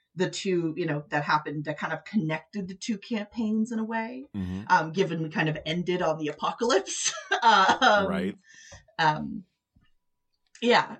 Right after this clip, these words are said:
Speaker 1: um, and I, I think it's gonna happen a lot. I know it's gonna <laughs> happen a lot more in Ashmazia as well. It's,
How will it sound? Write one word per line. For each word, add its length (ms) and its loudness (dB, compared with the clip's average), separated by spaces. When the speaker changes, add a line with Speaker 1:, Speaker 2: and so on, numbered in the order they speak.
Speaker 1:
um, 440 -10
and 480 -4
I, 220 0
I 140 4
think 200 -4
it's 120 -12
gonna 160 -8
happen 260 -4
a 60 -6
lot. 160 -2
I 100 0
know 300 4
it's 100 -14
gonna 180 -4
<laughs> 0 -
happen 440 2
a 80 -4
lot 240 4
more 360 -2
in 120 -12
Ashmazia 680 -6
as 140 -14
well. 340 -6
It's, 340 -20